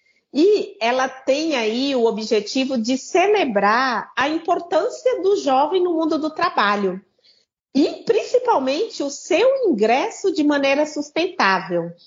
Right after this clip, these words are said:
Então, nada mais importante do que a gente parar aí uma semana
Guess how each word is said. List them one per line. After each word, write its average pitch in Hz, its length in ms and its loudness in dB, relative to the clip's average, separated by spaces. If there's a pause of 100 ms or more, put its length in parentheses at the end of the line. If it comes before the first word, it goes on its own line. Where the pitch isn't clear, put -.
(120)
Então, 277 400 0
nada 330 600 0
mais 254 280 0
importante 247 760 0
do 285 180 -2
que 269 220 0
a 233 80 0
gente 226 400 -4
parar 226 460 0
aí 196 240 -2
uma 277 320 -2
semana 269 760 -2